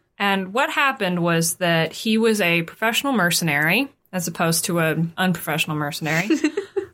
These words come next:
Speaker 1: Um, but he was corrupt and driven by greed.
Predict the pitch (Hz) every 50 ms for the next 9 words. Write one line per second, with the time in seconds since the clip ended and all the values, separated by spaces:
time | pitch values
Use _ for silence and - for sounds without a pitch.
0 | _ _ 202 196 180 208 185 185 202 254 240 220 214 208 - - - - 202 180
1 | 175 180 180 175 170 - - - - - - - - - _ _ _ - 190 180
2 | 175 170 170 170 175 165 175 185 180 170 185 175 175 165 156 160 165 156 160 139
3 | - 151 175 - 170